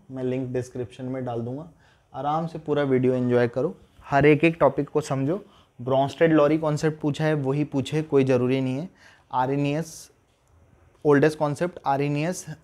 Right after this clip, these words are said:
ब्रॉन्स्टेड लॉरी, आ, लुईस एसिड बेस, लक्स फ्लड, बहुत सारे कॉन्सेप्ट हैं जो एसिड बेस को डिफाइन करते हैं। इस पेपर में ब्रॉन्स्टेड लॉरी पूछा है, अगले पेपर में कुछ और पूछ ले, क्या पता यही पूछ ले। तो हमने पूरे एसिड बेस को डिफाइन किया है, वीडियो को लंबा खींचने का कोई फ़ायदा नहीं है।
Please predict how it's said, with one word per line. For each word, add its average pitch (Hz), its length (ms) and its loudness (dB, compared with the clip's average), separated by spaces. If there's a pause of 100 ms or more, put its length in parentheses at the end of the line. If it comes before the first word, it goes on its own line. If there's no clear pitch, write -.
(140)
ब्रॉन्स्टेड 131 680 -2
लॉरी, 151 400 4 (540)
आ, 127 300 0
लुईस 131 420 2
एसिड 143 280 0
बेस, 156 300 2
लक्स 135 260 2
फ्लड, 165 280 -4
बहुत 131 220 -4
सारे 147 200 -2
कॉन्सेप्ट 135 460 -8
हैं 151 100 -6
जो 151 120 0
एसिड 135 260 -4
बेस 123 180 -4
को - 80 -8
डिफाइन 131 360 -6
करते 120 260 -6
हैं। 190 80 -10 (380)
इस 165 140 -2
पेपर 147 320 0
में 143 180 -2
ब्रॉन्स्टेड 123 360 0
लॉरी 135 200 4
पूछा 151 280 -4
है, 151 100 0
अगले 127 200 0
पेपर 120 260 -2
में 120 140 -6
कुछ 139 160 -8
और 156 180 2
पूछ 151 180 -6
ले, 143 160 -4 (320)
क्या 143 120 -4
पता 127 200 -4
यही 123 240 2
पूछ 143 260 -2
ले। 139 140 -10 (460)
तो 151 40 -10
हमने 151 260 -4
पूरे 160 340 0
एसिड 160 240 -2
बेस 147 160 -2
को - 80 -8
डिफाइन 151 380 -4
किया 156 160 -2
है, 180 180 -4 (120)
वीडियो 139 360 4
को 160 60 2
लंबा 143 300 0
खींचने 143 440 -6
का 139 140 -10
कोई 139 160 -8
फ़ायदा 123 340 -8
नहीं 127 160 -8
है। 175 80 -12